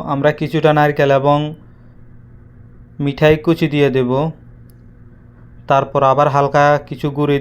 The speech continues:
দিয়ে আমরা এগুলোকে কাপড়ে ঢেকে দিব। তো খেয়াল রাখবেন এখানে চাপ দেওয়া যাবে না, তাহলে ভিতরে ভাপ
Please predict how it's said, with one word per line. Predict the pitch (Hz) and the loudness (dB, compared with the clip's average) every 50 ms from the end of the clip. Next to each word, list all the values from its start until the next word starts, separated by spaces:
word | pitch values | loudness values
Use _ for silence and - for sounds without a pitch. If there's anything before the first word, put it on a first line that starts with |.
| 131 135 | -2 -2
দিয়ে | 135 147 175 196 170 127 - - - - - - - - - - - - - | 0 0 0 0 -2 -6 -10 -16 -20 -20 -20 -20 -20 -20 -20 -20 -20 -14 -8
আমরা | 131 127 135 135 139 | -6 -4 0 2 2
এগুলোকে | 139 135 127 135 139 143 143 143 - 165 180 175 170 - - - | 2 2 0 -4 -4 -4 -4 -2 -2 -4 -2 -4 -6 -10 -10 -4
কাপড়ে | - 139 131 139 139 135 135 123 | -2 -2 0 0 0 0 0 0
ঢেকে | 127 127 127 139 131 | 0 -2 -2 -2 -4
দিব। | 127 131 123 120 113 110 - - - - - - - - - - - - - - - - - - - - - - - - - - - - - - - - - - - - - - - - - - - - - - - - - - - - - - - - - - - | -2 -4 -4 -4 -6 -8 -8 -14 -20 -20 -20 -20 -20 -20 -20 -20 -20 -20 -20 -20 -20 -20 -20 -20 -20 -20 -20 -20 -20 -20 -20 -20 -20 -20 -20 -20 -20 -20 -20 -20 -20 -20 -20 -20 -20 -20 -20 -20 -20 -20 -20 -20 -20 -20 -20 -20 -20 -20 -20 -20 -20 -20 -20 -20 -16
তো | - 131 123 | -12 -10 -4
খেয়াল | - 139 143 151 156 | 0 2 2 2 4
রাখবেন | 165 165 160 160 165 160 | 2 2 2 2 2 2
এখানে | 151 143 147 156 156 160 151 147 156 165 160 - | 2 0 0 0 0 0 0 -2 -2 -4 -4 -2
চাপ | - 165 160 151 151 143 | 0 2 2 2 2 2
দেওয়া | 156 143 139 139 | 4 4 4 4
যাবে | 131 139 135 135 135 | 2 2 2 2 0
না, | 135 139 151 | -2 -2 -2
তাহলে | 151 151 139 135 139 143 147 151 143 | 0 0 0 0 0 0 -2 -2 -2
ভিতরে | 131 135 135 127 143 151 151 151 143 143 160 170 - - - - - - - 127 | -4 -6 -6 -4 -2 0 0 2 0 0 -2 -4 -8 -16 -20 -20 -20 -20 -16 -8
ভাপ | 113 123 131 139 | -2 0 0 0